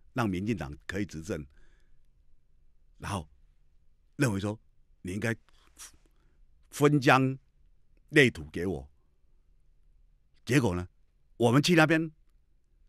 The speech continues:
你们那边工作居然受到这么多委屈，哎，太阳花你谁啊？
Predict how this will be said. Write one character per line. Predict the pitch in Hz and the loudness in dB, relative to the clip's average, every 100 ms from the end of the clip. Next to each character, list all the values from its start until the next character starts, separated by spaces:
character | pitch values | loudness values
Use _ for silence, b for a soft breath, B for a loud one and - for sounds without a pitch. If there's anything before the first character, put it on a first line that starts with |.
| _ | _
你 | - 120 | -4 0
们 | 139 | 2
那 | 160 | 0
边 | 156 | 0
工 | 143 151 | -2 -2
作 | 147 120 | -2 -4
居 | 156 | -4
然 | 131 131 - _ _ - | -2 -2 -6 _ _ -14
受 | - - 180 | -8 0 2
到 | 156 143 | 4 4
这 | 156 | 4
么 | 151 | 4
多 | 151 | 4
委 | 123 98 | 2 -2
屈， | 127 127 - _ _ _ _ _ _ _ - | -6 -10 -14 _ _ _ _ _ _ _ -12
哎， | 139 | -10
太 | - 175 | 0 2
阳 | 147 143 | 4 4
花 | 151 | 4
你 | 120 | 2
谁 | 101 - 87 107 | -2 -6 -4 -4
啊？ | 71 | -6